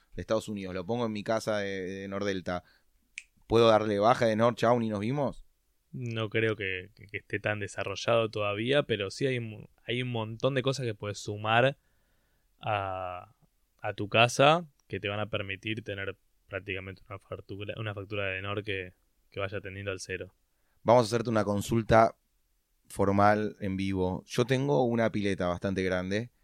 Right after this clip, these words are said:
Speaker 1: y
Speaker 2: Sí.
Speaker 1: esta pileta tiene un calentador y este calentador resulta ser con gas. Cuando hace cinco o seis años, con otro gobierno, mi factura era de,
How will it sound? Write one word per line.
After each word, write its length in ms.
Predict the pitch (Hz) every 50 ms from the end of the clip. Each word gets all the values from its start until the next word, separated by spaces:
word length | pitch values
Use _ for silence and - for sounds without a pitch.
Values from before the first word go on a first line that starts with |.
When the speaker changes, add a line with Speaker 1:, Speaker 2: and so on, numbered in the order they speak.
| _ _ _ _ _ -
Speaker 1:
y 100 | - 107
Speaker 2:
Sí. 60 | 110
Speaker 1:
esta 180 | 110 113 120
pileta 380 | 101 117 113 135 135 147 135 -
tiene 200 | - 127 143 147
un 80 | 143 131
calentador 760 | 123 113 117 113 110 110 120 127 131 135 131 131 156 - - _ _ _ _ _ _ _
y 140 | - 110 113
este 140 | 120 - 131
calentador 540 | 117 123 117 120 120 117 120 123 143 160 156
resulta 360 | 131 107 113 135 135 135 127
ser 420 | - - 135 135 156 160 160 - - _ _ _ _ _ _ _ _
con 180 | - 87 95
gas. 340 | 110 120 98 90 - - _ _ _ - - _ _ _ _ _ _ _ _ _ _ _ _ _ _ _ _ _ _ _ _ _ _ _ _ -
Cuando 840 | - 113 117 120 117 113 113 113 113 113 113 117 117 120 123 117 117
hace 260 | 110 - - 120 113
cinco 360 | 107 - - 156 151 160 147 143
o 60 | 135
seis 300 | - 143 147 143 - -
años, 760 | 160 165 165 165 165 165 170 175 190 - - - - - - _ _ _ _ _ _ _ _ _ _ _ _ _ _ _
con 180 | - 104 104
otro 220 | 113 120 - 127 127
gobierno, 640 | 131 139 147 151 147 139 147 147 147 151 170 175 156
mi 300 | - 117 107 104 104 104
factura 580 | - - 101 101 - - 127 127 127 123 117 113
era 400 | 113 117 123 131 135 135 131 123
de, 460 | 113 110 110 117 120 123 131 131